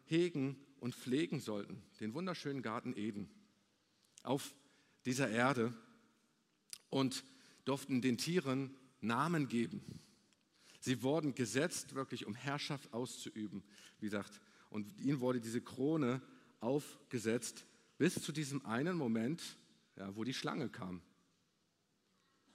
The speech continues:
Und dann, und dann war das vorbei. Haben sie die Krone, die Gott eigentlich aufgesetzt hat, abgegeben. Wenn wir das mal so, ähm, betrachten, eigentlich die Dornenkrone aufgesetzt, weil es heißt ja dann dort,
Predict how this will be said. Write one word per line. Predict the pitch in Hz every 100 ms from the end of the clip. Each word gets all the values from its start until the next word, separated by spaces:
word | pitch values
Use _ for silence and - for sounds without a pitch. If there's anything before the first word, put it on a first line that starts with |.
| _
Und | -
dann, | 135 120
und | 123
dann | 113 101
war | 98
das | 110
vorbei. | - 160 - 131 101 - _ _ _ _ _ _
Haben | 107 107
sie | 107
die | 110
Krone, | - 127 180 156
die | 123
Gott | 131 131
eigentlich | 120 110 110
aufgesetzt | 131 165 127 117 110 -
hat, | 120 - - _ -
abgegeben. | 151 - - _ _ - 117 104 110 98 87 - - _ _ _ _ _ _ _ _ _ _ _ - - - - -
Wenn | 110
wir | 123
das | 123 -
mal | 120
so, | 113 127 123 -
ähm, | 113 110
betrachten, | 104 - 131 170 - - 123
eigentlich | 104 127 165 139
die | - 98
Dornenkrone | 110 135 165 - - 120 117 107
aufgesetzt, | 165 - 113 92 95 92 - - - - _ - - _ _ -
weil | 104
es | 101
heißt | 175 127 -
ja |
dann | 117 113
dort, | 113 120 120 -